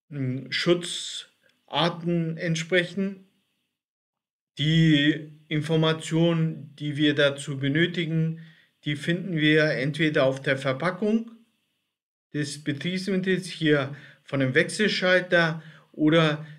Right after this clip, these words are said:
diese sind zusätzlich auch, hm, auf den Betriebsmitteln aufgedruckt. Darauf sollten wir auch achten,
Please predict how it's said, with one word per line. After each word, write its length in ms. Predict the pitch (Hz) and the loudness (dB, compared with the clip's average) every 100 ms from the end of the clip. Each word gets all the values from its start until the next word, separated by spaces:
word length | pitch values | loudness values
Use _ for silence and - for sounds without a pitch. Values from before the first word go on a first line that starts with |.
| _ | _
diese 500 | 147 151 147 151 151 | -6 -2 2 4 4
sind 420 | 151 139 156 147 - | 0 -2 -2 -4 -8
zusätzlich 920 | - 190 175 170 165 - 160 160 - | -4 0 2 2 0 -2 0 0 0
auch, 400 | 147 151 151 - - - _ _ _ - | 4 4 2 -8 -18 -20 _ _ _ -8
hm, 340 | 139 135 135 | -4 -4 -2
auf 260 | 135 165 160 | 0 0 2
den 400 | 165 160 143 139 | 2 2 0 -6
Betriebsmitteln 1200 | 143 - 175 170 156 156 156 156 156 151 - - - _ _ _ _ _ _ _ _ _ _ | -8 -4 -4 -2 0 0 2 2 2 0 -4 -10 -16 _ _ _ _ _ _ _ _ _ _
aufgedruckt. 840 | 147 160 160 143 127 110 - - - _ _ _ _ | 6 6 4 -2 -4 -6 -8 -18 -20 _ _ _ _
Darauf 360 | 131 151 160 156 | 4 8 6 6
sollten 360 | 160 156 156 | 6 6 4
wir 140 | 143 156 | 0 2
auch 200 | 185 202 | 2 2
achten, 580 | 190 190 - 185 170 | -2 -4 -6 -6 -6